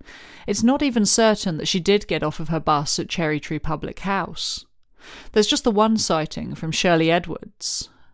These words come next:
and perhaps a second if you count a man who saw some taillights on Marshall's Heath Lane just past six o'clock that evening. There aren't even really any clear suspects,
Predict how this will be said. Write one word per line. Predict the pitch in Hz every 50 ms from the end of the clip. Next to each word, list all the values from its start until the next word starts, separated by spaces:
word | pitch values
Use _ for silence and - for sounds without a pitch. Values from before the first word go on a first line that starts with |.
| -
and | - - 190 196
perhaps | 226 220 233 277 - - -
a | 233
second | - - 240 226 - - 190 156 147 139 156 -
if | - - -
you | 180
count | - 208 202 190 180 -
a |
man | 185 185 190 185 175 165 165
who | 156 175 170
saw | - - 165
some | 151 - 165 160
taillights | - - 220 214 208 185 151 147 135 127 127 - - - -
on | 160 151
Marshall's | 151 160 160 156 151 151 - - 156 156 - -
Heath | 170 151 143 - -
Lane | 175 180 175 156 147 - 160 151 156 - _ _ -
just | - 175 165 -
past | - - 151 143 - -
six | - - - -
o'clock | 160 - 165 156 151 - - -
that | 151 143 - -
evening. | 170 170 165 - 147 151 143 120 - 160 - _ _ _ _ _ _ _ _ _ - - - - - - - - - - - - -
There | - 208 233
aren't | 262 277 277 247
even | 262 262 254 220 202 175
really | 165 160 160 156 151 156
any | 156 156 165 160
clear | - - 196 160 156 156
suspects, | - - 196 190 - - - - - - - _ _ _ - - - - -